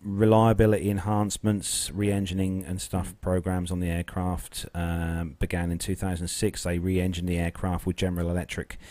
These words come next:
Speaker 2: Cool.
Speaker 1: F one three eight, uh, G E hundred aircraft.
Speaker 2: Mm.
Speaker 1: Um,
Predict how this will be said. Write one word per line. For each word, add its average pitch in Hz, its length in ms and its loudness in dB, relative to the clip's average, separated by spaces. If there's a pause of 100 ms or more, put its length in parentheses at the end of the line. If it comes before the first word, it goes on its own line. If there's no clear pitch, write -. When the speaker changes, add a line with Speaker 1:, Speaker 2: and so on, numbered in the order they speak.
(100)
Speaker 2:
Cool. 113 200 -8
Speaker 1:
F - 280 -4
one 104 180 -2
three 107 220 0
eight, 101 200 0 (300)
uh, 98 180 0
G 107 180 -2
E 98 240 2
hundred 95 420 -2
aircraft. 101 800 -4 (260)
Speaker 2:
Mm. 151 140 -12 (360)
Speaker 1:
Um, 101 920 4